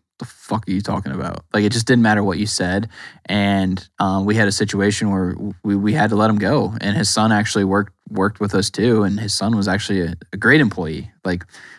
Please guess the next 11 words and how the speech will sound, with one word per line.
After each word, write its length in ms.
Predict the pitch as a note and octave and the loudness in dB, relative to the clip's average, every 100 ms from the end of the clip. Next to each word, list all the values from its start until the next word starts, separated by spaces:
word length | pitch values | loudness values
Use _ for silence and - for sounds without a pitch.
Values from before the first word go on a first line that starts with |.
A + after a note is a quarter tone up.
| _ | _
kind 180 | - G2 | 0 2
of 180 | G2 G2+ | 2 0
a 60 | |
hundred 240 | A2 G#2+ G#2 | 2 4 4
eighty 180 | G#2+ G#2+ | 2 2
degrees 300 | G#2 G#2+ G2+ | 2 0 2
different. 340 | A2+ A2+ E2 | -2 -2 -4
We 80 | G2+ | -4
had 220 | A2 G#2+ | -2 -2
to, 360 | G2+ F2 E2+ - - F2+ | -2 -2 -6 -12 -12 -8
unfortunately, 800 | G2+ G2 A2+ C3 G#2 G2 F#2+ | -6 2 2 2 0 0 -2